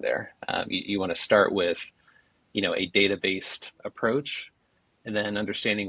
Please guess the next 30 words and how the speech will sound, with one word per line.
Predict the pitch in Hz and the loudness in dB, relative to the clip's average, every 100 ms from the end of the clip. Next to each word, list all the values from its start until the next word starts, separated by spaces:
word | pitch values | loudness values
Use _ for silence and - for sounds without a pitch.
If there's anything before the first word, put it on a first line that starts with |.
| 95 | -4
what | 98 | -2
that | 98 95 107 | -2 0 -2
doesn't | 101 92 | -2 -6
account | - 120 117 - | -6 -4 -6 -4
for, | 101 90 87 92 _ _ _ _ _ _ _ _ _ _ _ _ | -4 -2 -2 -4 _ _ _ _ _ _ _ _ _ _ _ _
then | 113 113 113 | 0 2 4
you | 110 | 2
can, | - 98 95 85 | 2 -2 -2 2
that's | 95 92 - | 2 2 0
where | 101 | 0
the | 92 98 | 2 0
judgment | 92 - - | 0 -4 -6
comes | 92 - | -6 -6
in. | 87 | -4
That's | 87 90 - | -4 -4 -2
where, | 90 90 87 | 2 2 2
you | 90 90 | -2 -2
know, | 87 87 - - - | -4 -6 -14 -18 2
how | 101 | 4
the | 95 | 4
game's | 95 98 95 | 2 0 0
going. | - 90 87 90 - _ | -6 -6 -4 -8 -12 _
Um, | 101 95 85 87 - _ _ _ _ _ - | -2 -2 -4 -8 -12 _ _ _ _ _ 0
but | 123 | 2
it | 107 | 4
doesn't | 113 113 101 | 2 2 0
make | - | -2
sense | 104 101 - | -6 -6 -8
just | - 110 - | 0 0 0
because | 110 104 | -2 -2